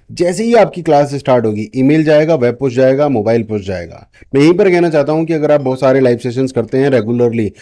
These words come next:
तो आपको ConvertKit जैसे टूल की ज़रूरत नहीं पड़ती है, क्योंकि यहीं से आपकी नर्चरिंग हो जाती है।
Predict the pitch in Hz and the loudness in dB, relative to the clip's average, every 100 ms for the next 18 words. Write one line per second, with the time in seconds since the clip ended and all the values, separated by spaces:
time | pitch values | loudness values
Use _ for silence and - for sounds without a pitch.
0 | - - 151 151 180 139 135 151 170 170 | -14 -2 -2 0 -2 2 2 4 2 2
1 | 156 127 123 147 131 127 123 123 107 131 | -2 0 -2 -2 -2 -4 -4 -6 -4 -4
2 | 160 _ _ - 127 127 139 113 101 82 | -4 _ _ -2 0 2 0 0 -2 -6
3 | 95 90 - _ _ 156 185 147 151 170 | -12 -12 -14 _ _ -6 -2 0 2 2
4 | 165 117 127 143 147 - _ _ 123 151 | 2 2 -2 -4 -4 -10 _ _ 2 2
5 | 151 175 170 135 110 104 101 101 95 | 2 2 2 2 0 -2 -4 -8 -8